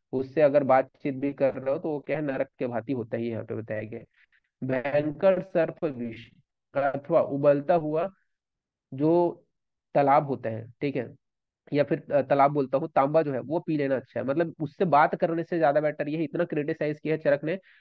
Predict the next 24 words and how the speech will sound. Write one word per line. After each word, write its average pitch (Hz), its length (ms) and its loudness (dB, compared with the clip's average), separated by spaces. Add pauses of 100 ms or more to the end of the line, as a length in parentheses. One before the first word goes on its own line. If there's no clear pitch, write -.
(120)
कि 160 60 6
आप 165 140 4
उस 180 160 0
वैद्य 151 320 2
से 180 100 -4
बात 139 260 2
ही 147 60 -6
मत 123 120 -6
करो, 123 160 -4
अगर 131 160 2
ऐसा 135 260 2
कोई 147 160 -4
मेडिसिन 135 340 -2
दे 135 80 0
रहा 147 80 0
है 156 60 -4
जो 156 60 -2
जान 135 240 2
ही 143 80 -4
नहीं 127 120 -4
रहा 113 100 -4
है, 104 60 -10 (100)
ठीक 156 140 -2
है। 143 80 -2